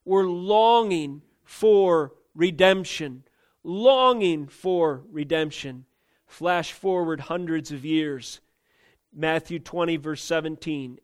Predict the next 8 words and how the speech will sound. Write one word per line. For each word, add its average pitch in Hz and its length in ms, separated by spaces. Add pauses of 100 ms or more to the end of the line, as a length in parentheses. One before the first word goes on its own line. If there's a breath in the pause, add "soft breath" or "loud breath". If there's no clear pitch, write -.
"And 165 120
as 160 220
Jesus 185 500
was 156 240 (120)
going 190 560 (140)
up 185 300 (340)
to 180 300
Jerusalem," 147 920